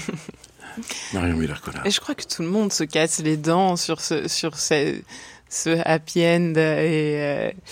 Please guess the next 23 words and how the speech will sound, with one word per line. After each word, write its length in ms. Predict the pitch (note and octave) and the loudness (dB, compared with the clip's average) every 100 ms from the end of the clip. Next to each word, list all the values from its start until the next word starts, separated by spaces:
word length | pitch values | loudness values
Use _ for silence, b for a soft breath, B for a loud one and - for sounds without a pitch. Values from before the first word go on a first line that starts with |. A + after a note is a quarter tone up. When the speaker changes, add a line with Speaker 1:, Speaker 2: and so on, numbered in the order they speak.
| B B B B B | B B B B B
Speaker 2:
et, 320 | - E3+ - F3 | 4 4 8 8
et 40 | |
moi 220 | F#3 G3+ | 10 10
aussi. 480 | G#3+ G#3+ - A#3 A#3 | 8 8 6 6 6
Mais 240 | G#3+ E3+ - | 8 6 6
ce 200 | - - | 0 -2
que 160 | - | 0
je 100 | G#3 | 0
trouve 200 | - A#3 | 0 4
intéressant, 720 | G#3 G3+ G#3+ G#3 G#3 A3+ A#3 | 6 6 4 4 4 2 2
c'est, 400 | A#3 - E3+ E3 | 2 2 2 4
euh, 280 | D3+ D3 C#3+ D#3 B B B B B B - - - - | 6 6 4 0 B B B B B B -20 -20 -20 -12
C'est 400 | - - - G3+ | -4 -2 6 8
la, 200 | F#3+ F3+ - | 10 8 6
l'ambivalence 800 | G3 G#3+ A3 G#3+ G#3 A3 A3 - | 6 6 10 10 10 6 6 4
que 120 | F#3 | 2
ça 200 | - E3+ | 2 2
trahit. 400 | - - D#3+ D#3 F#3 | 0 -2 -2 -4 -12
C'est-à-dire 640 | - F3+ F3+ F3+ G3 G#3 | -8 0 2 4 4 2
qu'il 120 | G3 | 2
y 100 | F3 | 4
a 80 | F3+ | 4
une, 380 | F3+ E3+ E3 | 4 0 -4